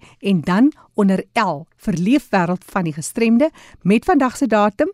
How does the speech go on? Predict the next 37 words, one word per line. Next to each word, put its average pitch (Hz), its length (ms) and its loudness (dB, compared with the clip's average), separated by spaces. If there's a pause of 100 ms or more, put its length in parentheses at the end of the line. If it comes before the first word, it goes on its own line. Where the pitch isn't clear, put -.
(320)
Die - 100 -20
kontakbesonderhede 196 960 -2
van 180 180 -2
ons 175 160 -2
deelnemers 190 500 0
is - 140 -10
ook 185 140 -4
op - 100 -10
ons 170 120 -4
webtuiste. 147 680 -6 (1080)
Vir - 100 -8
enige 330 380 0
ander 320 320 2
navraag, 226 760 2
terugvoer, 233 600 0
dalk 190 300 -2
nuus 208 360 2
uit 226 200 -4
jou 151 160 2
geweste 170 520 -2
vir - 220 -4
persone 220 460 0
met 170 240 -2
gestremthede, 247 720 -2 (560)
laat 185 200 -2
hoor 190 220 0
gerus 180 380 -2
van 165 200 -2
jou. 143 220 -6 (440)
Ek 196 100 -8
sal 196 120 -6
graag 185 260 -4
ook - 120 -8
'n - 120 -10
e-pos 269 440 -2
ontvang, 269 460 0 (440)
Jackie 226 640 -2